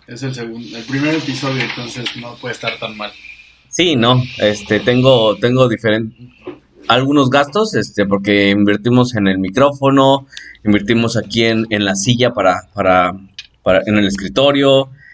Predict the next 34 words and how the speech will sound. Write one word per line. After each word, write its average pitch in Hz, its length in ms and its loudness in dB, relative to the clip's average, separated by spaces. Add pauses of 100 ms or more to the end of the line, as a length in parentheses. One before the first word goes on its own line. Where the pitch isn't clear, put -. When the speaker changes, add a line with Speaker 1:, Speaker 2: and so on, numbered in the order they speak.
Speaker 1:
Pues 98 340 2
Speaker 2:
em, 98 260 2
en 104 100 0
las 104 160 0
bebidas 127 460 2
que 127 80 -16
tenemos 107 400 -4
aquí 101 260 -6
para, 92 320 0 (100)
para 92 140 0
los 87 220 -4
huéspedes. 120 480 2
¿Quieres 160 260 0
algo 170 140 2
más 165 180 4
de 165 80 0
tomar 160 280 0 (260)
o 107 160 4
estás 101 220 -2
bien 110 120 0
así? 110 160 -6
Speaker 1:
Este, 117 460 -8
no, 165 160 2
ahorita 202 320 0
estoy 185 240 -2
bien 170 260 -2 (260)
con 131 160 0
este 131 440 0
Speaker 2:
Ok. 101 320 -2
Speaker 1:
martini 131 500 -2
que 131 80 -10
me 117 80 -10
trajiste. 113 400 -12 (840)
Speaker 2:
Ah. 202 180 -4